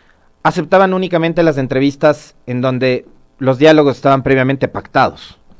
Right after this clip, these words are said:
y donde no se les iba a cuestionar absolutamente nada.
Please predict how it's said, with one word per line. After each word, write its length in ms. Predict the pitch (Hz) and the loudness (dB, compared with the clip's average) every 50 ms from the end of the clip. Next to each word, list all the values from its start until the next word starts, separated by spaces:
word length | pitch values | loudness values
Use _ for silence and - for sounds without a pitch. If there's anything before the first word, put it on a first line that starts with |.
| - - - | -20 -20 -16
y 80 | 117 | -12
donde 240 | 107 110 117 117 120 | -10 -10 -8 -6 -6
no 140 | 117 123 123 | -6 -6 -8
se 120 | 120 - | -8 -8
les 160 | 123 113 107 104 | -8 -8 -6 -6
iba 140 | 113 123 | -4 -4
a 60 | 120 117 | -4 -4
cuestionar 400 | 120 110 - 113 107 110 113 107 | -6 -12 -10 -10 -8 -8 -6 -8
absolutamente 640 | 104 - - 104 107 - - 101 101 98 95 95 | -8 -8 -10 -10 -10 -10 -10 -10 -12 -12 -12 -14
nada. 240 | 87 82 64 - - | -18 -18 -18 -20 -20